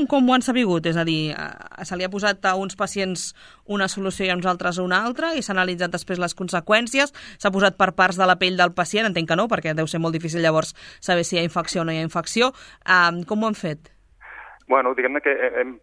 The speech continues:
Speaker 2: partit del, del mètode científic me-, més simple a la clínica, que és bàsicament agafar pacients que venen amb aquest tipus de fractura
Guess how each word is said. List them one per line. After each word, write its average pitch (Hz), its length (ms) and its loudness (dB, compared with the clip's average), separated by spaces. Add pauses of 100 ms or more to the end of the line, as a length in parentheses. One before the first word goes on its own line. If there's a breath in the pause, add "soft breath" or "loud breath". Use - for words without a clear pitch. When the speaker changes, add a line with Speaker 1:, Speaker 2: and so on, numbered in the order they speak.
Speaker 2:
partit 117 300 -4
del, 123 240 -2
del 95 340 -4
mètode 104 380 -4
científic 90 500 -12
me-, 90 220 -8
més 92 240 -8
simple 95 300 -2
a 90 40 2
la 85 140 0
clínica, 90 480 -6
que 98 220 0
és - 100 -10
bàsicament 120 480 0 (760 loud breath)
agafar 123 380 2 (260)
pacients 113 460 -8
que 120 80 -4
venen 160 260 -8 (300)
amb 101 80 -6
aquest - 240 -4
tipus 120 240 -10
de 123 80 -4
fractura 170 480 -6